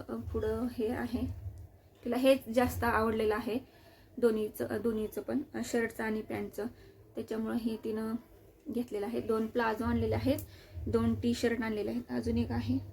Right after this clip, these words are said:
त्याचा कलर असा आहे पिंक आणि हे बघू शकता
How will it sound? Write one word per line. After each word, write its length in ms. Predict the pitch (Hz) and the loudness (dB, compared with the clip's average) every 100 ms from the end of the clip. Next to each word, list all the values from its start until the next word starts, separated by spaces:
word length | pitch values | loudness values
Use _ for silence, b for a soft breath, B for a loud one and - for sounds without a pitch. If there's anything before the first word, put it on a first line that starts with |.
| - - | -12 -4
त्याचा 340 | 233 - 233 233 | -2 0 -2 -2
कलर 340 | 240 233 226 | 0 0 0
असा 260 | 240 240 226 | 0 -2 -6
आहे 220 | 240 202 - | -4 -8 0
पिंक 520 | 240 233 226 220 - 233 294 302 B B B B B B - - | 0 2 0 -4 -2 0 0 -2 B B B B B B -20 -14
आणि 420 | 196 190 196 190 - - - - - - - - - - - b b b - | -10 -8 -8 -8 -10 -16 -20 -20 -20 -20 -20 -20 -20 -20 -20 b b b -14
हे 40 | |
बघू 200 | 196 233 | -10 -8
शकता 340 | 233 - - | -8 -12 -12